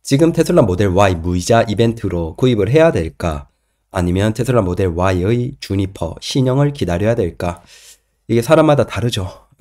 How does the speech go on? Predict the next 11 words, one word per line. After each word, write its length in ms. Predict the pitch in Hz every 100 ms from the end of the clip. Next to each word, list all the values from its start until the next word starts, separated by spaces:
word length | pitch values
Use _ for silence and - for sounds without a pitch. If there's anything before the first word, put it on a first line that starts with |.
| _
하지만 320 | 170 151 92 85
제 180 | 107
생각은 640 | 139 175 143 80 110 117 87 _ _ - _ _ _ _ _
굳이 300 | - 254 -
우리가 320 | 127 98 104
한 280 | 90 101 85
일 200 | - 147
년, 240 | 160 95 76 _ _ _ _ -
짧으면 420 | 165 170 139 98
육 160 | 85
개월 480 | - 95 85 80 69